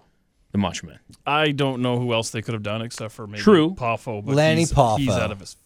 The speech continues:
Speaker 2: fucking mind,
Speaker 1: The
Speaker 2: so.
Speaker 1: only thing, though, is that, that I wonder about is if Mach was still around,
Speaker 2: If
Speaker 1: would
Speaker 2: he
Speaker 1: he
Speaker 2: would have
Speaker 1: want
Speaker 2: won-, yeah.
Speaker 1: Right?
Speaker 2: But it doesn't matter.
Speaker 1: But it, that's the thing. Who else?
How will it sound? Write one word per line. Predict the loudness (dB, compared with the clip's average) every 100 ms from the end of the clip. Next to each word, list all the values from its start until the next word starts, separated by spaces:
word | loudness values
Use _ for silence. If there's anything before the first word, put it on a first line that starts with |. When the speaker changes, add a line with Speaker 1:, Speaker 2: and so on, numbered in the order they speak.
| _
Speaker 2:
fucking | _ -20
mind, | -18 -10 -2
Speaker 1:
The | 2
Speaker 2:
so. |
Speaker 1:
only | 2 2 2
thing, | 0 0 0 0 2
though, | 2 4
is | 2 2
that, | -2 -2
that | -10 -10 -10 -8 -8 -6
I | -6 -4
wonder | -2 -2 0 0
about | -2 -2 -2
is | -4 -2
if | -4 -4 -14
Mach | -8 -2 0 -2
was | -6
still | -6 -2 0
around, | 0 0 0
Speaker 2:
If | 0
Speaker 1:
would | 2
Speaker 2:
he |
Speaker 1:
he | 2
Speaker 2:
would | 2
have | 2
Speaker 1:
want | 2 0
Speaker 2:
won-, | -2
yeah. | -4 -8 -14 -16 -2
Speaker 1:
Right? | 2 2 0 -10
Speaker 2:
But | -20 -20 -20
it | -18
doesn't | -16 -18
matter. | -20 -20 -4
Speaker 1:
But | 0 0
it, | 0 -2
that's | -2 -2
the | -8
thing. | -12 -6
Who | -4
else? | -4